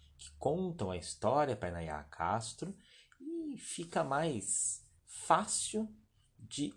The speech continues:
absorver toda essa história. Mas, apenas por curiosidade, ao todo, o quarteto em si já teve, então, doze integrantes. Pois, como eu comentei há pouco, houveram essas participações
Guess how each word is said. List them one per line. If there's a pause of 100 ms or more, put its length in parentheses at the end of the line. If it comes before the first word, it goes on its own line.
(100)
absorver
toda
essa
história. (840)
Mas, (260)
apenas
por
curiosidade, (420)
ao (160)
todo, (200)
o
quarteto
em
si
já
teve,
então, (180)
doze
integrantes. (480)
Pois, (280)
como
eu
comentei
há
pouco, (420)
houveram
essas
participações